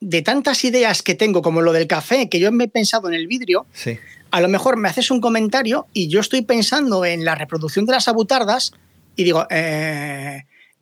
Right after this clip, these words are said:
Speaker 1: y te quedas y dices, "Joder, chico,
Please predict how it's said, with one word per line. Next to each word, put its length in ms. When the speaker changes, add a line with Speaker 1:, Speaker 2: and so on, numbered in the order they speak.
Speaker 1:
y 180
te 260
quedas 280
y 40
dices, 240
"Joder, 340
chico, 320